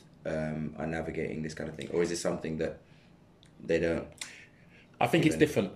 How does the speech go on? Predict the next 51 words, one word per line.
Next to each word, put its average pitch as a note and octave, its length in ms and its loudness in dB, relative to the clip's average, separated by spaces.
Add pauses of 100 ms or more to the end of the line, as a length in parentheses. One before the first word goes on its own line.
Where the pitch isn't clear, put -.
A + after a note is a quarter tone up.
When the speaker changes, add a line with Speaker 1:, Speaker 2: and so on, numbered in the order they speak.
(300)
Speaker 1:
Right, D2+ 220 0
okay. D#2 220 -4
Speaker 2:
It's - 100 0
different, - 500 2
um, G#2 220 4
depending C3 400 4
on A#2+ 80 6
where A2+ 100 8
you're A2 140 2
coming G#2+ 220 0
from. G2+ 280 -2
And C#3 280 2
do B2+ 180 0
you - 20 4
know F3+ 80 4
what? F#3 240 2
I'd D#3 200 2
probably G3 380 0
say - 520 -2 (680)
it's - 180 0
very D3 260 4
different D#3 460 0
depending A#2+ 420 0
on A2 160 2
where G#2+ 100 4
you've G#2 180 2
grown G2+ 240 0
up. - 160 -6
So, G#2+ 160 0
like, G2 180 2
one A#2+ 240 4
thing A#2 260 2
that, G2 180 2
Speaker 1:
Mm. G2 240 6
Speaker 2:
uh, F#2+ 40 4
one G#2+ 240 2
of F#2+ 60 0
my F#2+ 80 0
friends - 340 -4
said - 180 -2
to - 100 -6
me, E2 60 -4
he G2 120 4
laughed G#2+ 420 4
when F#2 200 0
I F2+ 120 -2
was F2+ 180 0
going G#2+ 200 4
through F#2 160 -4
my G2 220 0
iTunes, F2 400 -6